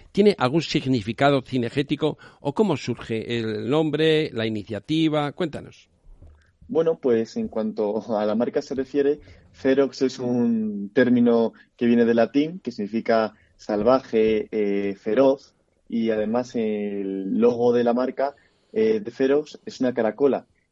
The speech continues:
Speaker 2: que en el mundo de la caza es un emblema de la montería, que es la modalidad de caza más practicada, y al fin y al cabo eso, la caracola es un instrumento que utilizan los realeros para comunicarse con los perros. Entonces, bueno,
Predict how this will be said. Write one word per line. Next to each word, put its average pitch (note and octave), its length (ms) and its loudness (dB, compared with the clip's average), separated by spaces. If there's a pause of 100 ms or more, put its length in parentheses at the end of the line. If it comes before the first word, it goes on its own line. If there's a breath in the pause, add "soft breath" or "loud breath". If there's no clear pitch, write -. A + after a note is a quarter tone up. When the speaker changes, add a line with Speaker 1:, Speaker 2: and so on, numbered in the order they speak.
(120)
Speaker 2:
que - 60 -6
en G#2 100 -4
el G2 80 -4
mundo A#2 280 2
de A#2+ 80 2
la A#2 100 0
caza B2 340 -2
es A#2+ 200 -4
un A2+ 380 0
emblema A#2+ 440 2
de A2+ 80 0
la A2+ 80 2
montería, A#2 640 0
que - 80 -14
es G#2 60 -6
la G2+ 60 -4
modalidad G#2 280 0
de G#2 80 -2
caza G#2+ 200 -6
más G#2+ 180 -8
practicada, A#2+ 580 0 (340 soft breath)
y A#2 160 2
al G#2 60 2
fin - 100 -4
y - 20 2
al A2 60 -2
cabo A#2 180 4
eso, A#2 240 -2
la G2+ 80 -2
caracola G#2 400 -2
es - 120 -10
un A#2 60 0
instrumento A2+ 500 0
que - 60 -4
utilizan G#2+ 380 -4
los A2 100 0
realeros B2 460 2
para G#2+ 240 -2
comunicarse G#2 580 -4
con A2+ 140 0
los A2 160 -4
perros. C3 420 0 (320 soft breath)
Entonces, A2 340 0
bueno, G#2+ 340 0